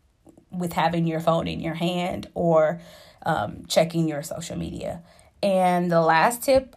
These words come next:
I would recommend, or a practice that I would put in place that I am also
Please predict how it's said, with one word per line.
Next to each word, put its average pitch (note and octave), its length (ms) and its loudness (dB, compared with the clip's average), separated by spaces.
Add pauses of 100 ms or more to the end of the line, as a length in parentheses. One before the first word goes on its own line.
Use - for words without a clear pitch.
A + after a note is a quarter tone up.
I A3 640 4
would G3+ 540 -2 (240)
recommend, G3+ 640 2
or F3 80 4
a E3+ 60 2
practice F3 440 0
that F3 140 4
I E3 120 4
would F3 140 0
put F#3 120 -2
in F3 80 0
place F#3 220 4
that - 200 4
I F#3 260 6
am E3+ 260 2
also E3 480 2